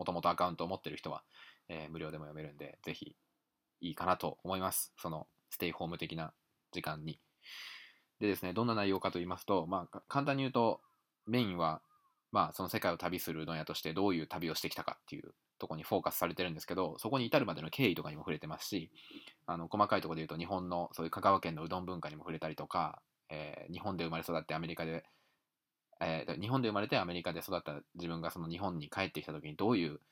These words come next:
そのアイデンティティの葛藤があったかとかっていうことにも触れてますので、まあ、その辺興味ある方は面白いかなと思います。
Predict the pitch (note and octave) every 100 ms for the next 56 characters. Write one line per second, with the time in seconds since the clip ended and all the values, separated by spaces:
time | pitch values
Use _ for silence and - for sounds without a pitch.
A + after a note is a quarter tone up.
0 | _ _ - E2+ - F2 E2+ E2+ D#2+ D#2
1 | D#2 D#2+ D2+ - _ _ - F2+ E2+ D2+
2 | - - D#2+ D#2+ D#2+ - - - D2 _
3 | D#2 D2+ D2+ D2 - D#2+ D#2 D#2+ - -
4 | _ _ _ _ _ E2 D#2+ D2+ D2+ F#2+
5 | G#2+ A2 G#2+ G#2 - F2+ D#2 - - D#2
6 | D#2 D2 D2 C2+ - - - -